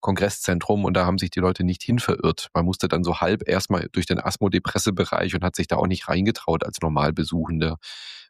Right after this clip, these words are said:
Mensch. Deswegen haben sie das jetzt geändert,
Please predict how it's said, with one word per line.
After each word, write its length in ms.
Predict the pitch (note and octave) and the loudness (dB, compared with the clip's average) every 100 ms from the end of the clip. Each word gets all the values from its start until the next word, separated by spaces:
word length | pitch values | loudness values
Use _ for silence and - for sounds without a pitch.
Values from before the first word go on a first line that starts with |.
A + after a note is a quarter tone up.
| - | -6
Mensch. 420 | E2+ G2+ G#2+ - - | 0 0 0 -6 -10
Deswegen 480 | - F#2 F2 E2+ E2+ | -4 -2 0 0 0
haben 140 | F#2 | 2
sie 280 | F2+ F2+ F2 | 2 4 2
das 180 | F2+ - | 0 -4
jetzt 140 | - | -2
geändert, 400 | - D3 E3+ | 0 4 2